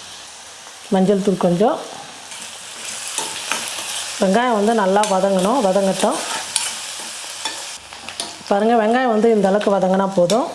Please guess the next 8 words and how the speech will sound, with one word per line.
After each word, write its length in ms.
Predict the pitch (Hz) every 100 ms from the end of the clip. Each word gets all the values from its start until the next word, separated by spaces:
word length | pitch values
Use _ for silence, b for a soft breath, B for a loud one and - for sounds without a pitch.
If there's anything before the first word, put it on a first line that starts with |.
| - - - - - - - 202
நம்ம 180 | 202 196
அரைச்ச 300 | 196 277 - 240 311 302
பூண்டு 260 | 277 294 233
விழுது 180 | 190 202 202
சேர்த்துக்கலாம். 500 | 185 180 175 202 339 - - - - - - - - - - -
நான் 120 | 214 220
வந்து 160 | 240 285
இடிச்சுக்கிட்டேன், 600 | 240 302 320 254 - 226